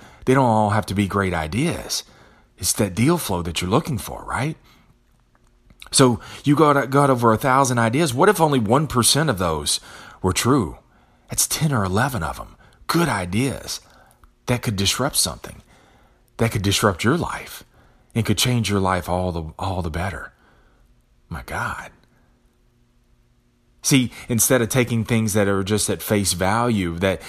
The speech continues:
uh, this is the way that it's always been, see, it's writing down those ideas. You know what? If I had this, just, just imagine that you were loaded with money. Just let your mind wander. It doesn't matter how,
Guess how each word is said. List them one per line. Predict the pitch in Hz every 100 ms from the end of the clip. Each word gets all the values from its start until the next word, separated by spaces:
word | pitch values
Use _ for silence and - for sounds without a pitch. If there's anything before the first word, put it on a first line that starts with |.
| -
uh, | 113 98
this | 110 110
is | 107
the | 101
way | 101
that | 98 92
it's | 87
always | 101 95 90 82
been, | 80 110 123 101 87 - - -
see, | - 113
it's | 98
writing | 101 107 107
down | 104 101 101
those | 98 95
ideas. | 90 90 110 95
You | 107
know | 113
what? | 120
If | 110 95
I |
had | 95 104 95 90
this, | 98 69 - - - -
just, | 220 - 151
just | 208 -
imagine | 127 120 113 110 98
that | 92 85
you | 104 95 82 - - -
were | 160 135 123
loaded | 104 107 117 117 107 85
with | 85 78
money. | 80 65 58 - _ -
Just | - 214 -
let | 165 175
your | 151 123
mind | 123 123 113 92
wander. | 101 104 98
It | 107
doesn't | 202 160
matter | 113 113 101
how, | 113 107 107 104